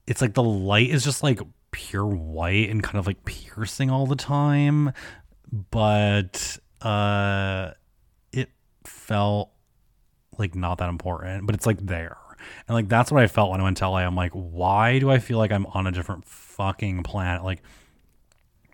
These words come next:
yeah, the sunsets are crazy, but, like, during the day, I'm like, the light isn't, like, yellow. It's not, it's just, like, white. I'm like, "This is so weird." And there's something,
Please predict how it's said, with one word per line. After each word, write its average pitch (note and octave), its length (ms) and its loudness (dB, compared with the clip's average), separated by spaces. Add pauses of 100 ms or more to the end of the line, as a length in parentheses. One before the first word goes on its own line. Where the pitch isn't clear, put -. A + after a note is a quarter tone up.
yeah, A#2 160 4
the A2+ 80 4
sunsets A2 500 6
are C3 80 6
crazy, F#2+ 460 2
but, G#2 80 2
like, G2 180 4
during G2+ 220 2
the G#2 80 4
day, F#2 180 4
I'm F#2+ 140 4
like, F#2 300 2 (520)
the B2+ 80 6
light B2 440 8
isn't, B2 260 4
like, A2 220 2
yellow. F2+ 760 -2
It's A2+ 160 0
not, A#2 220 4
it's - 140 -8
just, - 160 -2
like, G#2+ 120 2
white. E2+ 580 -2
I'm - 100 -20
like, F2 160 -2
"This F#2 180 -2
is F#2+ 80 -2
so F2+ 320 -2
weird." F2 380 -2 (440)
And A#2 100 0
there's A2 160 2
something, A2 640 2